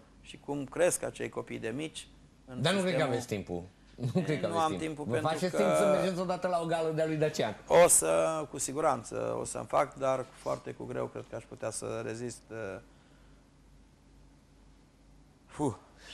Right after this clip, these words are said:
Speaker 2: Dar
Speaker 1: El
Speaker 2: cred că, uh, și vă crește sufletul după fiecare victorie de-a lui.
Speaker 1: Da,
Speaker 2: Mai
Speaker 1: eu
Speaker 2: ales, uh, văzându-și adversarul, că ați văzut ce, ce
Speaker 1: Da.
Speaker 2: brute, ce animale
Speaker 1: Sunt
Speaker 2: a,
Speaker 1: fericit.
Speaker 2: a pus jos la
Speaker 1: În
Speaker 2: pământ.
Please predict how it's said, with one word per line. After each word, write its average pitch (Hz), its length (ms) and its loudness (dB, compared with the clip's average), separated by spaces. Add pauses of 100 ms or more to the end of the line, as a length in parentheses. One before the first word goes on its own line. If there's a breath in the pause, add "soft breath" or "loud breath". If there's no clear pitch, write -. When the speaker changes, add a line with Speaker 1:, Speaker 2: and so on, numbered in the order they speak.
Speaker 2:
Dar 120 140 2
Speaker 1:
El 139 60 -2
Speaker 2:
cred 208 200 4
că, 269 60 4 (320)
uh, 160 60 -2
și 269 260 2
vă 247 140 4
crește 196 320 0
sufletul 185 500 0
după 160 280 2
fiecare 127 340 0
victorie 101 480 -2
de-a 80 160 -4
lui. - 160 -6 (120)
Speaker 1:
Da, 139 180 4
Speaker 2:
Mai 202 100 6
Speaker 1:
eu 240 60 8
Speaker 2:
ales, 247 240 2
uh, 220 340 0
văzându-și 214 580 2
adversarul, 220 520 2
că 185 100 0
ați 180 100 0
văzut 196 260 2
ce, 147 240 0
ce 156 100 2
Speaker 1:
Da. 120 140 6
Speaker 2:
brute, 170 280 2
ce 151 120 -2
animale 170 680 2
Speaker 1:
Sunt - 260 2
Speaker 2:
a, - 40 4
Speaker 1:
fericit. 170 520 4
Speaker 2:
a - 40 4
pus 170 120 4
jos 143 240 2
la 147 100 4
Speaker 1:
În 151 80 0
Speaker 2:
pământ. 143 320 2